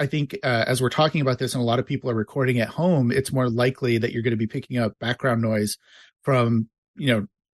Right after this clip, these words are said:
things, other computers. Like, I have several other computers here, which create a lot of, a lot of fan noise and things like that.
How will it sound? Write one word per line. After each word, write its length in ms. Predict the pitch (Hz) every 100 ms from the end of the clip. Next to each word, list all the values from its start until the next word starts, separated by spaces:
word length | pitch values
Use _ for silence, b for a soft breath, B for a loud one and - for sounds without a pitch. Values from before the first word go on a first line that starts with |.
| -
things, 360 | 170 139 127 -
other 200 | 139 135
computers. 460 | 143 127 139 131 123
Like, 140 | 113
I 60 | 127
have 100 | 113
several 300 | 131 120 117
other 160 | 117
computers 480 | 110 113 175 156 139
here, 180 | 143 135
which 200 | 123 -
create 220 | - 120
a 40 |
lot 160 | 120 110
of, 160 | 107 -
a 100 | 110
lot 140 | 104 104
of 80 |
fan 320 | - 139 135 131
noise 320 | 123 123 117
and 100 | 110
things 180 | 127 117
like 140 | 117
that. 240 | 120 120